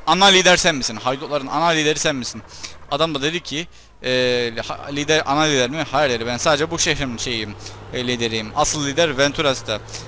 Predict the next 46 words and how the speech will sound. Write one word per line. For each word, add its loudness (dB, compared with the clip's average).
Richard 0
dedi -2
ki, -2
"Venturas 0
mı? -2
Lanet 2
olsun -6
ahbap. -4
Venturas -2
çok -4
kötü." -6
dedi. -4
"E, -4
çok -2
zehirli -2
ve -2
şey 0
bir -10
bölge, -4
e, -2
tehlikeli 0
bir -8
bölge." -2
dedi. -4
E, -2
sonra -6
bize -6
dedi -4
ki, -8
işte, -4
"Oraya 4
gitmeye 0
hazır 2
mısın?" -6
Biz -6
de, 0
"Evet." -2
dedik, -10
"Hazırız." -4
Ve -10
şu -2
anda -2
orada -2
şey -2
göründü -4
ama -6